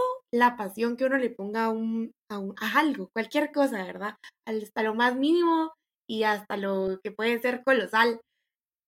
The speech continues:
Mientras le tengas la pasión, eso genera también un amor hacia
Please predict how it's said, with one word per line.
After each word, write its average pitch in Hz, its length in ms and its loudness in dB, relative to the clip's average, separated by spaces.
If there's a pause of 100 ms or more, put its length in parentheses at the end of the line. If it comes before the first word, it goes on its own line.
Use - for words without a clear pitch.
(140)
Mientras 233 480 0
le 226 160 2
tengas 214 400 0 (340)
la 269 280 6
pasión, 247 720 0
eso 247 200 -2
genera 226 340 -4
también 202 260 -4
un 220 120 0
amor 226 560 2
hacia 202 400 -4